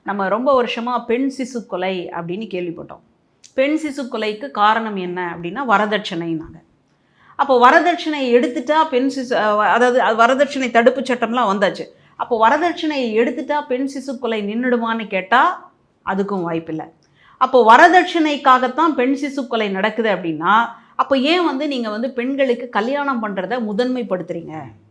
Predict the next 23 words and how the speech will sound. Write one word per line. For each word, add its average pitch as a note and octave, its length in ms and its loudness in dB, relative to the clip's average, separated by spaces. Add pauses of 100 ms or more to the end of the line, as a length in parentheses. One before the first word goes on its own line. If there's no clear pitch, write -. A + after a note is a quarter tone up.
(500)
ஒரு G3 160 -6
பெண்ணு C4+ 340 0
பிறந்த B3 360 0
உடனே F#3+ 320 -4
அவளுக்கு G3+ 600 -6
சடங்காயிட்டா, A3 560 0
அவ F#3+ 200 -4
வந்து G3+ 200 -4
பெரியவள் C#4 420 -2
ஆயிட்டா A3 280 0
அப்படின்னா, G3+ 380 -4 (420)
அடுத்தது C4 400 0
வந்து A3 200 -6
மாப்பிள்ளை G#3 340 -4
பார்க்கலையா? D#3 420 -8 (840)
அவ F#3 220 -2
படிக்கிறாளா G3 880 2
இல்லையா? G3 540 0
அவ F#3+ 140 -2
எது F#3+ 240 -4
வரைக்கும் A#3 360 -2
படிக்கணும்னு G#3 520 -6
நினைக்கிறா? F3+ 400 -6